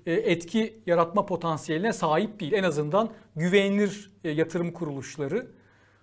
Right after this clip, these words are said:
beklentisi bu yönde. Ama üç dört puanlık indirim veya bugünkü işte dört nokta yirmi beş puanlık indirim Erdoğan'ın istediği o canlanmayı,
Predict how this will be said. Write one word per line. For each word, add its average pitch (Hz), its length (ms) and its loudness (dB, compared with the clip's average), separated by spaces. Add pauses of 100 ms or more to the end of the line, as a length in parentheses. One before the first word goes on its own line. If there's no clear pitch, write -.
beklentisi 180 960 2
bu 185 180 2
yönde. 131 380 4 (220)
Ama 254 460 8 (220)
üç 170 180 -2
dört 277 220 4
puanlık 175 460 6
indirim 202 520 2
veya 165 180 4
bugünkü 170 340 -2
işte 143 360 -4
dört 190 160 4
nokta 190 220 -2
yirmi 170 260 -2
beş 214 180 4
puanlık 151 380 0
indirim 208 460 0 (320)
Erdoğan'ın 220 540 10
istediği 175 880 -2 (240)
o 185 120 4
canlanmayı, 175 920 4